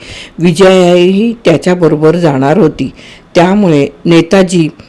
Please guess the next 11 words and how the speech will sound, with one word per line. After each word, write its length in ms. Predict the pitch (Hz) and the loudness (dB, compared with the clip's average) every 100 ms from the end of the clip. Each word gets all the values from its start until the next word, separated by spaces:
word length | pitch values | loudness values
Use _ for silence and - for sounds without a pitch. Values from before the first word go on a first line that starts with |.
| - - - - - | -20 -20 -20 -16 -2
स्वयंपाकघरात 760 | 196 156 151 220 175 165 151 - | 0 2 0 -2 0 0 0 -2
भोजनाची 680 | 165 160 175 190 202 202 170 165 | -2 0 2 2 0 -2 -2 0
तयारी 320 | 143 147 208 | 0 0 0
करण्यात 400 | 185 151 151 147 - 147 | 0 0 0 -2 -2 -2
गडला 320 | 139 156 190 | 0 2 2
होता. 300 | 170 - 123 - - - - | 2 -2 -8 -12 -20 -20 -4
मीरा 420 | 180 190 175 135 - - - 160 | 2 2 2 0 -6 -18 -4 0
वसईजवळील 880 | 170 214 240 208 185 156 156 156 165 | 2 2 2 2 2 2 2 0 -2
खेड्यात 380 | 180 170 180 143 - - - | 0 2 2 0 -4 -20 -8
सुखरूप 380 | 175 - 202 240 | -6 -2 0 0
पोहोचली, 580 | - 160 160 - 190 | 0 0 0 0 0